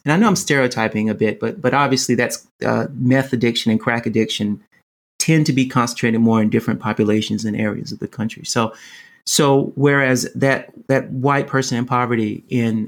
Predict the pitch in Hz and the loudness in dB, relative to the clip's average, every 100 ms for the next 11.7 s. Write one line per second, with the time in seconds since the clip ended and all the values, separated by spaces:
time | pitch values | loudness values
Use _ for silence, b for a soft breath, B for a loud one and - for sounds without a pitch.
0 | - 113 113 117 151 - 113 117 _ _ | -4 -2 0 2 2 0 -6 -8 _ _
1 | _ _ _ - 143 135 - - 151 175 | _ _ _ -2 0 0 -4 -2 0 4
2 | 170 151 147 139 143 131 127 131 131 127 | 2 2 2 4 2 2 -2 0 0 -2
3 | 117 113 104 - _ _ _ _ _ _ | -2 -2 -2 -8 _ _ _ _ _ _
4 | 135 131 127 - 139 - 165 175 160 117 | 0 2 0 2 0 0 0 0 0 0
5 | 107 107 107 _ _ 147 135 143 165 208 | 0 -2 -6 _ _ 0 0 2 2 2
6 | 135 117 107 104 104 113 120 135 135 127 | 2 2 0 0 -2 0 0 0 0 0
7 | 131 127 110 - 110 113 127 104 104 - | 0 0 -4 -2 -2 0 0 -2 -8 -18
8 | _ _ _ - 165 160 151 202 220 214 | _ _ _ 0 2 4 4 4 4 4
9 | - 160 147 170 180 170 160 143 139 135 | 2 0 2 4 4 2 2 0 0 0
10 | 135 139 135 131 120 113 - 123 113 - | 0 0 0 -2 -2 -2 -2 -2 -2 -2
11 | 110 110 120 156 147 143 | -4 -2 0 2 2 -2